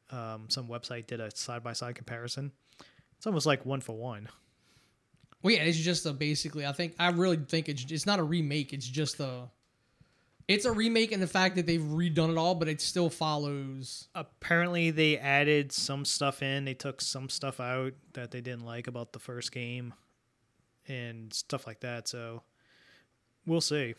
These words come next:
Speaker 2: I don't know. I played the original one for a little while, and I was like, "Eh."
Speaker 1: Uh,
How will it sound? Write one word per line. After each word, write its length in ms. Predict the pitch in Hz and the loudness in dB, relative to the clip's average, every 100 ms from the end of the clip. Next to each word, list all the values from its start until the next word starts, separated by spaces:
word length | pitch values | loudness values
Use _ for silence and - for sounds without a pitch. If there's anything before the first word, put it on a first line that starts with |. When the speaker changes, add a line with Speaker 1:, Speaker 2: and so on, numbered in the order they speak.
| - - | -10 -4
Speaker 2:
I 40 | |
don't 100 | 165 | -2
know. 100 | 143 | -2
I 60 | 160 | -2
played 200 | 233 190 | -2 0
the 100 | 151 | 0
original 300 | 147 139 139 | -2 -4 -6
one 100 | 135 | -6
for 120 | 147 | -6
a 20 | |
little 140 | 135 135 | -6 -4
while, 200 | 131 131 | -4 -6
and 60 | |
I 40 | 135 | -8
was 80 | |
like, 100 | 151 | -8
"Eh." 160 | 202 196 - - _ _ - - | -6 -4 -6 -14 _ _ -18 -14
Speaker 1:
Uh, 200 | 123 110 | -16 -16